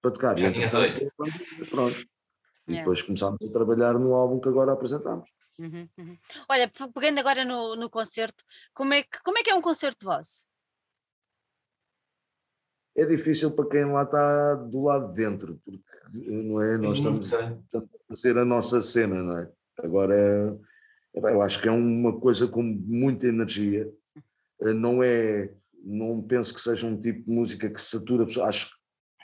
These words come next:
Speaker 1: pelo menos das vezes que nós tocámos, daquelas duas vezes que nós tocámos, apesar de serem menos músicas, acho que como as pessoas reagiram, acho que, eh, pelo menos não, não ficaram fartas de ouvir, vá lá, o nosso,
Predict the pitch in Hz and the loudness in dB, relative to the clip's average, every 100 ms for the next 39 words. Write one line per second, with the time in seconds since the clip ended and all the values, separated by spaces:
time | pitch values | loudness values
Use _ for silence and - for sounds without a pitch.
0 | - 117 127 135 120 110 98 139 135 - | 0 4 6 4 4 2 2 2 0 0
1 | 127 110 - 165 170 135 135 135 104 131 | -2 -2 -2 -2 -2 0 2 2 2 0
2 | 120 131 - 123 110 127 127 113 104 117 | 2 0 0 -2 -2 -2 -2 -2 0 0
3 | 117 - - 117 120 123 120 110 - 107 | -2 -6 2 2 2 0 -2 -4 -8 -4
4 | 127 139 123 110 123 - - - - _ | -2 -2 -2 0 -2 -2 -12 -20 -20 _
5 | 131 131 120 - 123 - 120 101 127 131 | 0 2 0 2 2 4 2 2 2 2
6 | 135 127 123 - - - 120 107 104 _ | 2 2 0 -2 -6 -2 -2 -2 -8 _
7 | _ _ _ _ 107 113 113 104 123 120 | _ _ _ _ -2 -2 -4 -2 2 4
8 | 127 123 131 131 110 120 117 120 123 123 | 2 2 -2 -2 0 0 0 -2 0 2
9 | 123 120 113 110 - - 120 104 110 95 | 0 0 -2 -4 -6 -2 -2 0 -2 0
10 | 110 98 117 90 107 107 110 104 104 110 | 0 2 -2 -2 -2 0 0 0 -2 -2
11 | 113 110 | -2 -4